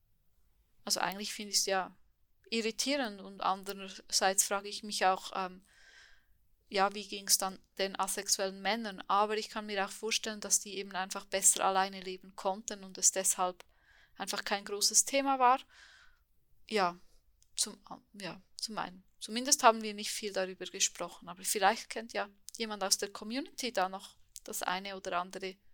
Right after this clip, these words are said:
Stück Geschichte dazu. Damit sind wir jetzt definitiv am Ende dieser, dieses Podcasts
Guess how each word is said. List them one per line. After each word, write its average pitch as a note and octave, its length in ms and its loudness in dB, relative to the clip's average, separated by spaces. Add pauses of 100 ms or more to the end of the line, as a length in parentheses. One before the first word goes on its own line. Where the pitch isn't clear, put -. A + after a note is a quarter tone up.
(100)
Stück - 440 -4
Geschichte G#3 480 -2
dazu. - 340 -4 (1500)
Damit A3+ 340 2
sind A#3 240 6
wir A#3 120 0
jetzt A3 580 6
definitiv B3 520 6
am A3+ 200 2
Ende F4 340 8
dieser, D#4+ 380 4 (720)
dieses C#4+ 280 4
Podcasts - 920 8